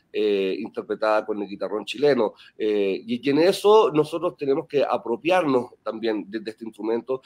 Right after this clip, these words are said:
y atrevernos con todo el respeto que se merece a, a, a desarrollarlo también en, en otros géneros, eh, en otros géneros musicales. La, la verdad que el guitarrón, a pesar de ser, eh, un instrumento tan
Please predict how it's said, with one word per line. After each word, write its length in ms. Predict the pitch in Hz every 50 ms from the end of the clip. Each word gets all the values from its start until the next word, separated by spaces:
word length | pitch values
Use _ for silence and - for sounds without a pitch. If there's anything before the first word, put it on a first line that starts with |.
| - -
y 140 | - 123 131
atrevernos 640 | 135 131 131 127 123 127 147 165 170 160 160 156 156
con 180 | - 123 123 120
todo 140 | - 127
el 60 | 131 127
respeto 380 | 139 147 - - 147 139 151
que 100 | 147 147
se 120 | 143 - 151
merece 500 | 143 135 135 143 156 - - 185 180 - - - - - _
a, 720 | - 180 185 202 208 208 202 180 - 151 156 156 156 147 135
a, 60 | 120
a 60 | 135
desarrollarlo 680 | 135 139 139 - 156 143 151 170 175 226 269 277 233 208
también 420 | - 190 180 180 180 185 180 170 131
en, 440 | - 139 143 143 143 143 139 135 135 _ _ _ _ _ _ - - -
en 280 | - 139 - - 131 147
otros 200 | 147 139 147 147
géneros, 420 | - 156 151 147 147 151 147 127 - 104 98 - -
eh, 200 | 107 113 110 110
en 60 | 123
otros 200 | 143 139 - _
géneros 200 | 143 139 139 139
musicales. 720 | 151 156 156 156 147 - 175 - 226 220 160 135 123 - - - - - -
La, 160 | 131 143 123
la 140 | - 127 135
verdad 200 | 139 139 156 165
que 80 | 175
el 120 | 180 170 160
guitarrón, 400 | 151 147 147 143 143 151 160 160
a 60 | 143
pesar 300 | 135 131 - 151 151 151
de 100 | 151 156
ser, 260 | 151 - 151 143 143
eh, 340 | 147 139 135 131 127 120 - - _ _ _ _ -
un 100 | 123 127
instrumento 580 | 123 117 - 120 127 131 135 135 127 117 113
tan 380 | - - 147 160 165 160 147 151